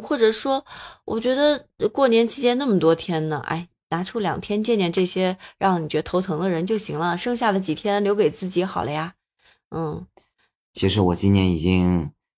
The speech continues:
Speaker 2: 有了一个初步的计划了。
Speaker 1: 对。
Speaker 2: 也刚，也，也是因为就是八月份刚刚换了家嘛，以前的地方过年的时候我可能生活不太方便，比如说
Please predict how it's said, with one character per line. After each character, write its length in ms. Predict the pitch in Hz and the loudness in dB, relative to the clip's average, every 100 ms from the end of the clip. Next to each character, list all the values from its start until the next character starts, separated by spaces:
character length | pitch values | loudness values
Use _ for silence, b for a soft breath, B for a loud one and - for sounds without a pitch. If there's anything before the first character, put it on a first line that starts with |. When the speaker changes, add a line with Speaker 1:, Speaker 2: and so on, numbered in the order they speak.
| _ | _
Speaker 2:
有 260 | - - 76 | -8 -4 -2
了 60 | 78 | 0
一 80 | 78 | 0
个 120 | 87 | 0
初 200 | - 95 | 2 0
步 140 | 92 | 2
的 140 | 92 73 | -2 0
计 180 | 90 | 0
划 220 | 80 78 - | 2 0 -6
了。 140 | - _ - | -12 _ -14
Speaker 1:
对。 180 | 156 80 | -12 -2
Speaker 2:
也 500 | 82 87 85 80 73 - - - | 2 4 2 -2 -8 -14 -14 0
刚， 560 | 117 123 131 131 123 - _ | 2 4 2 2 0 -6 _
也， 260 | - 92 90 | 0 2 2
也 140 | 92 90 | 2 2
是 180 | - 127 | 4 2
因 160 | 131 | 4
为 320 | 113 107 110 b b _ | 4 4 2 b b _
就 120 | - 101 | -8 -4
是 480 | 101 95 90 85 | 0 4 4 4
八 260 | 82 - 104 | 0 0 0
月 80 | 101 | 0
份 280 | 101 82 - _ _ _ - | 0 -4 -4 _ _ _ -2
刚 280 | 104 107 104 | 2 2 2
刚 300 | 104 101 101 | 2 2 0
换 200 | 110 95 | 0 0
了 100 | 73 | 0
家 220 | 95 98 | 0 2
嘛， 200 | 95 - _ B B _ _ | 0 -4 _ B B _ _
以 160 | - 87 | 0 0
前 220 | 80 90 | 2 2
的 100 | 107 | 2
地 140 | 104 98 | 4 2
方 260 | 95 90 | 2 0
过 200 | 87 101 | 2 2
年 200 | 87 80 | 2 2
的 100 | 87 | 0
时 160 | 87 87 | 0 0
候 140 | 82 | 0
我 180 | 76 78 | 0 -2
可 140 | - | -4
能 160 | 78 76 | -4 -4
生 240 | 76 92 | -2 -2
活 80 | 92 | -2
不 120 | 82 | -2
太 120 | 90 85 | -2 -2
方 220 | 92 95 | 0 0
便， 240 | 90 73 | 0 -4
比 80 | 76 | -6
如 80 | 80 | -6
说 460 | 82 87 90 92 | 0 2 2 -2